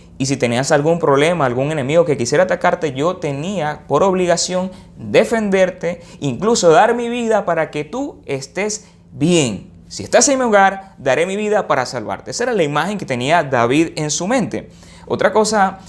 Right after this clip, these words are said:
bien bonita de este texto es que los israelitas habían recibido de Dios la orden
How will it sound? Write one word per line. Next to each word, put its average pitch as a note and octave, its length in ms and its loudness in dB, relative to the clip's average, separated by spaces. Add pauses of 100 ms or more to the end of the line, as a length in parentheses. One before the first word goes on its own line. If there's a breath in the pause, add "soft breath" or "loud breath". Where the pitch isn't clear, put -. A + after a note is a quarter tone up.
(140 loud breath)
bien D#3 500 -2
bonita D3 540 2
de B2+ 80 4
este E3 240 -2
texto D3+ 520 0 (260 loud breath)
es E3+ 120 -2
que B3 160 0
los G3+ 380 -2
israelitas D3+ 960 -2
habían E3 380 0
recibido G#3+ 600 0
de D3 160 4
Dios G3 300 2
la D3+ 220 4
orden A#3+ 400 0